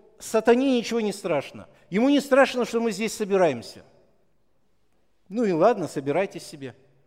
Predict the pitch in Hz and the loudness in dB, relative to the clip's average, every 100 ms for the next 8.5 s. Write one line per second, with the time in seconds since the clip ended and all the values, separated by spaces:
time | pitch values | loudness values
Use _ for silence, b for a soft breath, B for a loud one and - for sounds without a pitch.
0 | _ b b b b b - 165 240 262 | _ b b b b b -4 2 4 4
1 | 254 - 262 262 240 220 240 240 220 180 | 2 6 6 6 2 0 0 2 2 2
2 | 233 240 214 208 208 240 185 151 214 196 | 4 4 6 6 8 8 8 0 -4 -2
3 | 208 196 185 160 160 - - _ _ _ | -2 -2 -2 -2 -6 -10 -20 _ _ _
4 | _ _ 196 202 190 170 - 127 104 - | _ _ -4 -2 -4 -6 -10 -10 -12 -14
5 | _ _ _ _ b b b b b 151 | _ _ _ _ b b b b b 0
6 | 226 262 277 254 254 277 - 240 - 247 | 2 4 2 0 4 4 4 0 -2 0
7 | 247 - 226 - - 196 233 233 214 - | 0 0 -4 -4 -4 0 0 0 -2 -2
8 | 214 208 190 170 | -2 -2 -2 -2